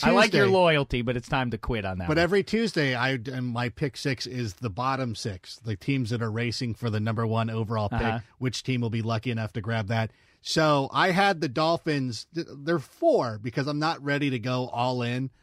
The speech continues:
Speaker 2: on them being terrible. They're still a glimmer.
Speaker 1: No, there's not a glimmer.
Speaker 2: Still a,
Speaker 1: No,
Speaker 2: a, a
Speaker 1: there is
Speaker 2: glimmer.
Speaker 1: nothing. No, stop it. Cut it out. Stop. It's, uh,
Speaker 2: On
Speaker 1: listen.
Speaker 2: behalf of our homepage editor, Handsome Hank,
Speaker 1: The only, the only
Speaker 2: I,
Speaker 1: thing
Speaker 2: who is
Speaker 1: worse
Speaker 2: a
Speaker 1: going on,
Speaker 2: Dolphins fan.
Speaker 1: the only thing worse going on in Miami right now is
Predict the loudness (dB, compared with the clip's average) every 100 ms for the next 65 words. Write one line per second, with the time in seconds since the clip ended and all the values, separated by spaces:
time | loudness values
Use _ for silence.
0 | _ -6 -4 -2 -2 -4 -4 -4 -2 -2
1 | -2 -4 -8 _ _ -10 -8 -8 -4 -4
2 | -2 -4 -2 -2 -2 -4 -8 _ 0 2
3 | 2 0 0 0 0 -2 2 2 4 2
4 | 2 0 0 -2 0 2 2 4 2 0
5 | -2 -2 -4 -4 -8 -4 -4 -4 -8 -10
6 | -10 -4 -2 0 -2 -4 -6 -2 -2 -2
7 | -6 -6 -6 -4 -6 2 2 4 4 4
8 | 4 4 4 4 4 2 2 0 2 0
9 | 0 0 0 0 -2 -4 -2 -2 -4 -8
10 | _ _ 0 2 4 2 0 0 2 4
11 | 4 4 6 6 8 6 6 6 6 6
12 | 4 2 -2 -2 0 0 0 0 0 0
13 | 0 -2 0 2 2 0 2 0 0 0
14 | 0 0 -2 -2 -2 -4 -4